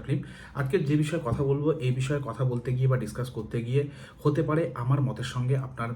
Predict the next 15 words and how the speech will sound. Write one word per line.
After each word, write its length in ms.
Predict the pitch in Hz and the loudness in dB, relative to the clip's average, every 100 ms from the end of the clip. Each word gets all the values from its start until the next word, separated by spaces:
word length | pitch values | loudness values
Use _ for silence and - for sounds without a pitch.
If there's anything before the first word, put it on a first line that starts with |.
| - | -10
মত 500 | 110 107 113 - - | -10 -6 -6 -6 -6
নাও 160 | 117 139 | 2 4
মিলতে 300 | 127 - 101 | 4 0 -6
পারে, 180 | - - - - - - | -10 -14 -18 -20 -20 -6
এটা 120 | 123 | -4
হতেই 340 | - - 131 - | -2 4 4 4
পারে। 140 | - - - - - | 0 -12 -18 -20 -14
আপনার 260 | 123 127 131 127 | -10 0 2 2
পার্সপেক্টিভ, 480 | - 120 - 131 | -2 -6 -4 -4
আপনার 240 | - - 127 | -4 -6 -6
চিন্তাধারা 440 | 123 107 104 104 | -4 -4 -4 -6
আলাদা, 340 | 104 107 123 202 - - 123 | -4 -2 -2 -4 -12 -8 0
আমার 160 | 135 131 | 0 0
চিন্তাধারা 420 | 110 107 104 104 107 | -4 -4 -6 -8 -8
আলাদা, 280 | 107 95 | -8 -8